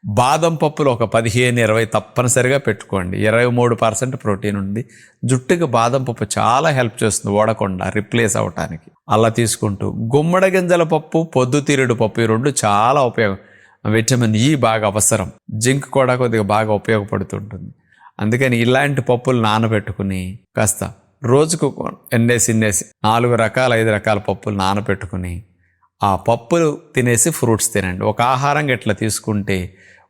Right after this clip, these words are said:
ఊడిన జుట్టు రిప్లేస్ అవ్వటానికి ఇది బాగా ఉపయోగపడుతుంది. కొంచెం స్ట్రెస్ లెవెల్స్ తగ్గటానికి ప్రాణాయామం,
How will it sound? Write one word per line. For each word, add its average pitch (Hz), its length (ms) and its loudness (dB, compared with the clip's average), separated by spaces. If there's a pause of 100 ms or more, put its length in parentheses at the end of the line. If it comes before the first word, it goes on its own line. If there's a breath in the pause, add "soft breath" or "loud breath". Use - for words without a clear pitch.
ఊడిన 160 360 2
జుట్టు 131 340 -2
రిప్లేస్ 113 520 0
అవ్వటానికి 107 420 0
ఇది 101 120 -2
బాగా 92 280 0
ఉపయోగపడుతుంది. 95 800 -4 (300 soft breath)
కొంచెం 117 280 -2
స్ట్రెస్ - 480 0
లెవెల్స్ 160 400 0
తగ్గటానికి 113 760 -2 (720 loud breath)
ప్రాణాయామం, 139 920 0